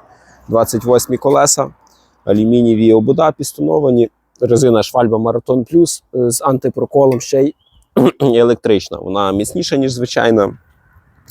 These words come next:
розрахована під більше навантаження. Є фара, вилка амортизаційна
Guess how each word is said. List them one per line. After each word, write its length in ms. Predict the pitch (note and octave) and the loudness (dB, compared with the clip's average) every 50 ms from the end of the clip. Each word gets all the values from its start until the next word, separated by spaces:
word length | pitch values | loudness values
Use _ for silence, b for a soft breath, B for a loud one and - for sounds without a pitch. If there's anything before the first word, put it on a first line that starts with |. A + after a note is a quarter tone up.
| - - | -12 -6
розрахована 720 | - G#2 G#2+ G2 G2+ - G#2 - B2+ B2 A#2+ A#2+ A#2 A2 | -2 0 0 2 2 0 0 0 0 2 2 2 0 0
під 160 | - - G#2 | -2 -4 -6
більше 280 | G2+ A2+ A2+ - - G2+ | -4 -4 -4 -4 -4 -4
навантаження. 680 | G2+ G2 F#2+ F#2 F2 - F2 D#2+ D#2 E2 C#2+ C#2+ C#2 - - - B B B B B B B B B B B B B - - - - - - | -2 -2 -2 -2 -2 0 -2 -2 -2 -2 -6 -10 -10 -14 -18 -20 B B B B B B B B B B B B B -20 -20 -20 -20 -8 -2
Є 200 | - G#2+ G2+ G2+ | 2 2 2 2
фара, 500 | - - F3 E3 E3 D3 C#3 C3+ A#2+ A#2+ - _ _ _ _ _ _ _ _ _ _ - | 2 0 -2 0 0 0 0 -2 -2 -6 -10 _ _ _ _ _ _ _ _ _ _ -2
вилка 320 | A2+ A#2 A2+ G#2+ - A2 | 2 2 2 2 2 0
амортизаційна 840 | G#2+ A2 A2+ A2 - - C3 C3+ C3+ - - D#3 D3+ C#3+ C3+ C3 | 0 2 0 0 -2 -2 -4 -4 -2 -2 2 2 4 4 4 2